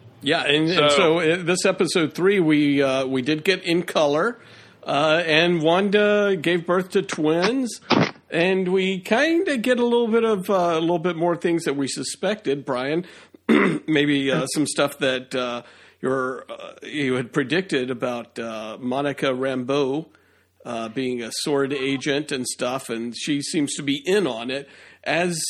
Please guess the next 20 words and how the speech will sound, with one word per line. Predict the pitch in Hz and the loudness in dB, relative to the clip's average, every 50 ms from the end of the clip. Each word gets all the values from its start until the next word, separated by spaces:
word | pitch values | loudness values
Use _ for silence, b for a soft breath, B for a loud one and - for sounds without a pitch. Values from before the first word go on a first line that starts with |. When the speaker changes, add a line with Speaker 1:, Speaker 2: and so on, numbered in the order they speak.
| - - - | -8 -8 -4
Speaker 1:
maybe | 170 160 170 175 175 170 | -2 0 0 0 0 -2
do | 160 160 175 175 | -2 -2 -2 0
the | 165 165 | 0 -2
wacky | 151 147 156 170 165 - 160 147 | -2 0 -2 -2 -2 -2 -2 0
neighbors | 147 156 180 175 147 131 123 123 131 | 0 0 0 -2 -2 -4 -4 -4 -8
as | 123 120 - | -10 -8 -6
well, | 190 196 147 104 92 | -6 -4 -4 -6 -8
right? | 95 110 123 143 - - _ _ _ _ _ _ | -10 -10 -12 -12 -12 -16 _ _ _ _ _ _
As | - 135 131 131 | -6 -6 -4 -2
far | - 170 143 135 | 0 2 2 2
as | 131 127 120 | 0 -2 -2
what's | 127 135 143 139 127 127 | -2 -2 -2 0 0 0
Speaker 2:
Yeah. | 127 123 139 | 2 2 2
Speaker 1:
going | 143 135 139 | 2 0 0
on | 135 131 131 131 127 127 | 0 -2 -2 -2 -4 -4
in | 127 120 120 | -4 -4 -4
this | 127 123 120 - - - - - _ _ _ _ | -6 -6 -6 -6 -8 -8 -10 -12 _ _ _ _
universe, | - 120 135 143 135 120 110 117 107 - - | -10 -4 -2 -2 -2 -2 -6 -8 -10 -12 -12
quote | - - 127 113 107 | -12 -10 -12 -12 -12
unquote. | 98 101 104 - 87 73 55 - | -14 -16 -16 -16 -16 -16 -16 -18